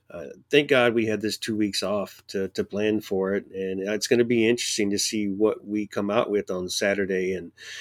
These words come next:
about six forty-five, you're gonna see all of us sitting on our phones.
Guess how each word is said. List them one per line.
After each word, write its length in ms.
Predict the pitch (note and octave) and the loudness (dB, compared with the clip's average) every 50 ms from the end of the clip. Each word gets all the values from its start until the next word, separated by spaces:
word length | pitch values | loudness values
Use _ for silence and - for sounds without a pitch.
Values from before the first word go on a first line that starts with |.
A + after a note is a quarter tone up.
| - - _ - | -16 -18 _ -16
about 260 | - F#2 A2 A2 F2+ - | -8 -4 -2 -2 0 2
six 260 | - - C3 - - | 4 4 4 2 2
forty-five, 640 | - - C3+ B2+ A#2 A2 - - C3 C3 A#2+ A2+ G#2+ | 0 4 4 4 4 2 0 2 4 4 4 4 2
you're 120 | A2+ A#2 | 2 2
gonna 160 | A#2 A2+ A2 | 2 2 2
see 240 | G#2 - - A#2 A2 | 0 -2 0 2 4
all 200 | A2+ A2+ A#2 A2+ | 6 6 6 6
of 120 | A2 G#2+ | 6 6
us 160 | G#2+ G#2+ - - | 4 4 2 0
sitting 340 | - - - B2 - A2+ | -4 -2 0 -2 0 0
on 140 | A#2 A2 G#2+ | 0 0 2
our 120 | G#2 G2 F#2+ | 0 0 -2
phones. 640 | - - C3 B2 B2 A#2 G#2+ G#2 G2 F#2+ - | -2 2 4 6 6 6 4 4 0 -2 -6